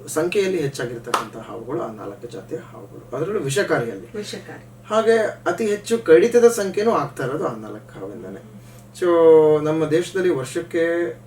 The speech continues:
Speaker 1: ಅರವತ್ತರಿಂದ ಎಂಬತ್ತು ಸಾವಿರ ಜನ ಪ್ರತಿ ವರ್ಷ ಜೀವವನ್ನ ಕಳೆದುಕೊಳ್ತಾ ಇದ್ದಾರೆ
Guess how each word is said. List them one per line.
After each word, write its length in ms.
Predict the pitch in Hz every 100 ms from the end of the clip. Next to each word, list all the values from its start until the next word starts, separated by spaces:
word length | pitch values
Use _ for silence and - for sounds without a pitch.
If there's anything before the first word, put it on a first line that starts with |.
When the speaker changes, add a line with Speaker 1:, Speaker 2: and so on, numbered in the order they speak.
| 131
Speaker 1:
ಅರವತ್ತರಿಂದ 520 | 156 196 196 175 170
ಎಂಬತ್ತು 520 | 139 123 143 156 -
ಸಾವಿರ 420 | 139 123 120 120
ಜನ 180 | 117 123
ಪ್ರತಿ 440 | 139 139 117 -
ವರ್ಷ 320 | 120 113 - 147 - - - 131
ಜೀವವನ್ನ 420 | 131 120 113 120 139
ಕಳೆದುಕೊಳ್ತಾ 420 | 117 117 - -
ಇದ್ದಾರೆ 380 | - - - -